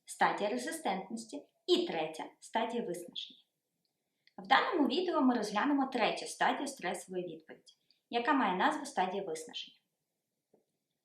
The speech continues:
Основна суть даної стадії полягає у виснаженні наднирникових залоз, що призводить до зниження рівня кортизолу, що в свою чергу призводить до певних негативних наслідків,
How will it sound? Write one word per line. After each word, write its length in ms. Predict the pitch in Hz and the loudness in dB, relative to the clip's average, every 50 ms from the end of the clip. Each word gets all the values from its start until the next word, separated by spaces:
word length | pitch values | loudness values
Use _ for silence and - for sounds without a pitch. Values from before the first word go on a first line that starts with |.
| _ - | _ -2
Основна 380 | 294 294 - 359 349 359 370 381 | -2 0 2 2 4 4 4 2
суть 320 | 381 - - 302 262 190 | 2 0 0 0 0 0
даної 280 | 180 202 233 262 294 311 | 0 0 2 2 2 0
стадії 420 | - - 330 330 330 339 349 339 | 0 0 0 0 0 -2 -4 -6
полягає 480 | - - 214 196 196 214 269 311 330 339 - | -4 -2 0 2 4 4 4 4 4 2 -2
у 80 | 339 | -2
виснаженні 560 | 339 339 294 - - 190 180 180 180 175 175 175 | 0 0 0 0 -2 -4 -6 -4 -4 -6 -6 -6
наднирникових 800 | 175 165 - 185 214 254 262 277 254 - 233 233 220 202 - | -6 -8 -6 -6 -6 -4 -2 -4 -4 -6 -10 -12 -12 -10 -8
залоз, 440 | - 151 - - - - - - _ _ _ - - - - | -6 -6 -6 -6 -10 -12 -20 -20 _ _ _ -20 -20 -14 -6
що 240 | - - 349 - 349 | -2 0 0 0 0
призводить 480 | 277 277 - - 294 349 339 330 247 | -2 -2 0 2 2 2 2 2 0
до 120 | 220 247 240 | 0 0 2
зниження 460 | 247 247 269 277 285 294 262 254 214 | 4 2 2 4 2 2 2 2 2
рівня 320 | 214 214 220 220 226 226 | 0 0 0 -2 -2 -2
кортизолу, 640 | - 208 208 208 - 202 190 - 170 - - - - _ _ _ _ _ _ _ | -4 -8 -10 -8 -8 -8 -6 -6 -10 -10 -12 -16 -20 _ _ _ _ _ _ _
що 180 | - - - 240 | -6 0 2 2
в 40 | - | 2
свою 300 | - - 190 170 160 165 | 2 0 -2 -2 -2 -2
чергу 500 | - - 196 262 381 349 269 202 - - | 0 2 2 2 2 2 -4 -4 -4 -6
призводить 440 | - 202 196 - 196 247 269 320 262 | -4 -4 -2 2 2 2 2 2 0
до 140 | - 214 208 | -2 -2 4
певних 380 | 190 196 254 277 269 - - | 6 6 6 6 2 -2 -2
негативних 560 | 202 185 175 180 - 196 202 202 208 196 - - | -6 -6 -6 -6 -4 -4 -4 -4 -6 -8 -8 -8
наслідків, 500 | - - - - - _ _ _ - | -10 -8 -10 -12 -16 _ _ _ -20